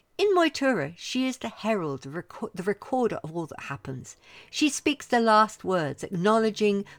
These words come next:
the harmony that has been restored by the Dagda's calling back of the Glasgowan and warning about complacency in the future. Maintenance of balance is always a work in process.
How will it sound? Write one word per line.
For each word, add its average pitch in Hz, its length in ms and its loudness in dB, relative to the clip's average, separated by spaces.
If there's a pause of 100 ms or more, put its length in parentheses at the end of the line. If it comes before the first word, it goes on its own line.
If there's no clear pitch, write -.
the 139 80 -8
harmony 196 580 2
that 180 180 -4
has 147 160 -12
been 147 200 -6
restored 180 560 -2
by 147 160 -4
the 143 120 -6
Dagda's 147 520 -6 (240)
calling 170 320 2
back 156 200 -4
of 120 80 -8
the 147 120 -8
Glasgowan 202 680 0 (360)
and 294 180 4
warning 220 420 4
about 180 360 -2
complacency - 800 -4
in 147 100 -4
the 147 60 -10
future. - 580 -6 (1120)
Maintenance 294 580 -2
of 294 140 -10
balance 147 480 -2
is - 200 -10
always 190 540 2
a 165 40 -8
work 180 420 -2 (120)
in 180 220 -2
process. 135 720 -8